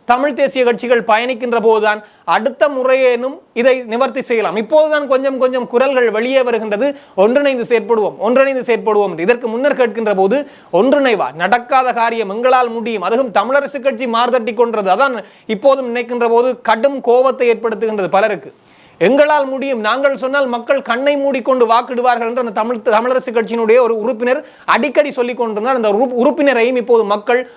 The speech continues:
புறக்கணித்து வீட்டுக்கு அனுப்பி இருக்கின்றார்கள் என்பதுதான் உண்மையான விடயமாக இருக்கிறது. எனவே தமிழ் தேசிய கொள்கையினுடைய தோல்வி, அதாவது தமிழ் தேசிய அரசியலினுடைய தோல்விக்கு காரணம் தமிழ் தேசிய கட்சிகள் தான் என்பதை ஒத்துக்கொள்ள வேண்டும். இதனால் தான் இன்று தோல்வியடைந்திருக்கின்றது.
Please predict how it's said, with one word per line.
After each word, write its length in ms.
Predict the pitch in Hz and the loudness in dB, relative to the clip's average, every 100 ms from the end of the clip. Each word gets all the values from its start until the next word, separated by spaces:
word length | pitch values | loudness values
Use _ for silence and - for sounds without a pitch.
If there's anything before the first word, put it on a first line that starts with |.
| _ | _
புறக்கணித்து 600 | 233 277 277 254 214 285 | 2 2 2 -2 -2 -2
வீட்டுக்கு 360 | 247 254 269 254 | 0 0 0 0
அனுப்பி 240 | 233 214 | 0 -4
இருக்கின்றார்கள் 460 | 214 208 220 214 208 | -4 -2 0 0 -2
என்பதுதான் 380 | 202 220 226 220 | -2 -2 -2 -2
உண்மையான 400 | 202 240 233 208 | 2 2 2 -2
விடயமாக 440 | 202 202 202 196 | -6 -4 -2 -2
இருக்கிறது. 340 | 196 208 262 | -2 -2 0
எனவே 240 | 254 262 277 - _ _ | 4 2 2 -4 _ _
தமிழ் 500 | 254 285 330 320 233 | 0 0 0 -4 -2
தேசிய 440 | 262 294 302 294 | 2 2 0 -4
கொள்கையினுடைய 840 | 277 233 254 262 262 254 240 240 240 - _ | -2 -2 0 0 0 -2 0 0 -4 -12 _
தோல்வி, 340 | 247 277 247 | 2 2 2
அதாவது 260 | 208 220 240 | 2 2 2
தமிழ் 340 | 220 220 262 214 | 0 -2 -4 -2
தேசிய 420 | 247 247 262 262 | 0 0 2 0
அரசியலினுடைய 800 | 190 254 254 302 294 285 269 247 | 2 -2 -2 -2 0 0 0 2
தோல்விக்கு 560 | 233 262 269 240 226 | 2 2 0 -8 -12
காரணம் 680 | - 208 269 240 208 202 - _ _ - | 0 2 2 0 -4 -8 -16 _ _ -2
தமிழ் 360 | 214 277 302 | 0 2 0
தேசிய 400 | 277 247 254 254 | 2 0 2 -2
கட்சிகள் 440 | 220 214 277 269 247 | 0 -4 0 0 2
தான் 160 | 226 | 0
என்பதை 300 | 220 220 220 | 0 -2 0
ஒத்துக்கொள்ள 520 | 196 196 277 262 247 | 0 -2 0 2 2
வேண்டும். 380 | 233 233 240 302 - - | 0 -2 -2 -4 -10 -2
இதனால் 360 | 214 269 247 | 2 2 2
தான் 140 | 247 247 | -2 -4
இன்று 200 | 233 226 | -4 -2
தோல்வியடைந்திருக்கின்றது. 920 | 220 226 226 214 202 190 185 170 | 0 2 2 0 -2 -4 -4 -10